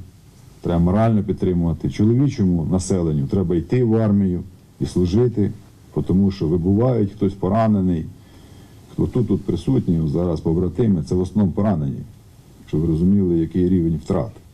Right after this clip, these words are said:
Е, у моїй роті там на сьогоднішній день лишилось відсотків, мабуть,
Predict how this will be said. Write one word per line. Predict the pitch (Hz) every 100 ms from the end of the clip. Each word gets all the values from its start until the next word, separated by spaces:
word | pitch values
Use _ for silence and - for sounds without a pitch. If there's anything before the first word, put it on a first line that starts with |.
| - - - - - - - - - -
Е, | 69 71 73 -
у |
моїй | 92 110 113
роті | 117 147 147 101 80 73 - - - - -
там | 92 85 78 76
на | 85
сьогоднішній | - 117 113 -
день | 98 117
лишилось | 104 90 110 98 -
відсотків, | 76 107 - 90
мабуть, | 87 87 92 -